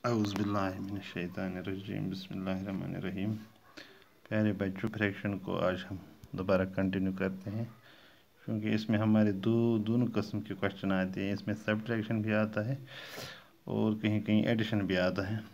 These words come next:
इसलिए ये दो तीन part मुझे थोड़ा difficult लगे, इसलिए मैंने सोचा कि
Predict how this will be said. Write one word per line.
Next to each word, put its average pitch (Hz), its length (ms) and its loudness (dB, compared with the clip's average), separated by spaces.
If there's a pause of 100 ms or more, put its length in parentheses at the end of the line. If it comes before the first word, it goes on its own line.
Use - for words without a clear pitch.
(380)
इसलिए 117 300 0
ये 117 60 6
दो 117 200 4 (200)
तीन 113 240 8 (640)
part 113 280 2
मुझे 107 240 4 (120)
थोड़ा 104 140 0
difficult 107 520 0
लगे, 107 300 6
इसलिए 107 400 2
मैंने 101 240 0 (100)
सोचा 104 380 0 (120)
कि 85 100 -6